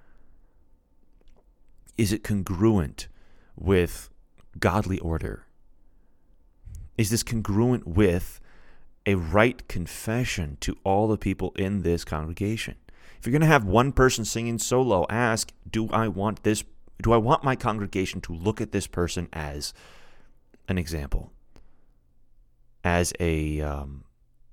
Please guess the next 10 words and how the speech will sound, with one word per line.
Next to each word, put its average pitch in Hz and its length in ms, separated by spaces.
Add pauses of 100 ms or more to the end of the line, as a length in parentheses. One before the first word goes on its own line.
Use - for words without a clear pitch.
(260)
as 98 140
someone 101 260
to - 80
look 90 320
up 104 160
to 95 140
or 104 140
to 104 140
listen 107 500
to - 300